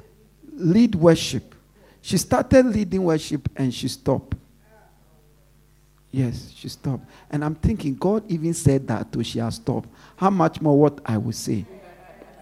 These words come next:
Another time she came, she said she wants to lead worship. I said, "Fair enough. We still need worshiper." But I said, "You know the rules now.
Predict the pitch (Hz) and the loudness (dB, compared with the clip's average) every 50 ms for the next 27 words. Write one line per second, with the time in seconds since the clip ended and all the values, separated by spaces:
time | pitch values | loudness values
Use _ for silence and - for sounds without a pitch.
0 | - - - - _ - - - 151 180 220 240 247 247 240 240 240 - 175 165 | -20 -20 -20 -20 _ -14 -6 -4 -2 2 2 2 2 2 0 0 2 2 2 2
1 | 165 - - 165 - - 202 185 160 127 - - - - - - - - 147 - | 0 0 -6 -8 -4 -2 0 0 0 -2 -4 -10 -18 -20 -20 -20 -10 -10 -4 2
2 | - 196 180 180 - 160 151 147 147 147 - 135 123 123 131 123 110 117 123 - | 2 2 2 2 -2 -2 -2 -2 -2 -4 -6 -6 -2 0 0 0 -2 -4 -6 -6
3 | - 104 - - - - - - _ - - 277 - - 262 294 285 - - 247 | -8 -10 -12 -14 -20 -20 -20 -20 _ -8 -6 -4 0 2 0 0 0 0 0 2
4 | 226 190 165 165 156 135 127 - - - - - _ - 190 - - - - 247 | 2 2 2 0 0 0 -2 -4 -10 -18 -20 -20 _ 6 6 6 6 2 0 0
5 | 262 - 208 180 180 - 135 139 156 151 - - 139 - - 117 - - - - | 0 2 0 -2 0 2 2 2 2 2 0 -4 -4 -2 -2 -2 -4 -6 -12 -20
6 | - - - - - _ - 156 170 - - 214 202 196 196 220 233 233 214 160 | -20 -20 -20 -20 -18 _ -6 -6 -4 -2 -2 0 0 0 0 0 0 0 2 4
7 | 147 135 127 135 147 147 143 - 143 127 117 113 117 | 4 4 4 2 -2 -4 -4 -6 -6 -4 -4 -6 -8